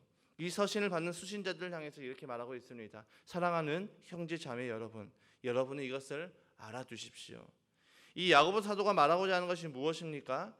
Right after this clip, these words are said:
십구 절의 말씀에 다시 한번 읽어, 읽겠습니다. "사랑하는 형제 자매 여러분, 여러분은 이것을 알아두십시오. 누구든지 듣기는 빨리하고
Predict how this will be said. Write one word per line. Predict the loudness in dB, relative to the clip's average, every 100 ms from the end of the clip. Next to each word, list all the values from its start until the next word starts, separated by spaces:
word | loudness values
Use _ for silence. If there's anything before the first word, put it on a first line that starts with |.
| _
십구 | -14 -6 0
절의 | 2 2
말씀에 | 2 0 -2 -6
다시 | -4 -4 -4
한번 | -2 -2
읽어, | -2 -6
읽겠습니다. | -8 -8 -8 -6 -8 -4 -4 -6 -12 -20 -18
"사랑하는 | 0 4 6 6 4
형제 | 2 2
자매 | 2 4 6
여러분, | 4 2 0 -2 2
여러분은 | 6 6 4 0
이것을 | 0 -2 0
알아두십시오. | 0 0 -2 -8 -12 -6 -2 -2 -4
누구든지 | -6 -2 0 0 -2 -6
듣기는 | -8 -4 -4 -2
빨리하고 | -2 -2 0 0 0 -4 -6 -8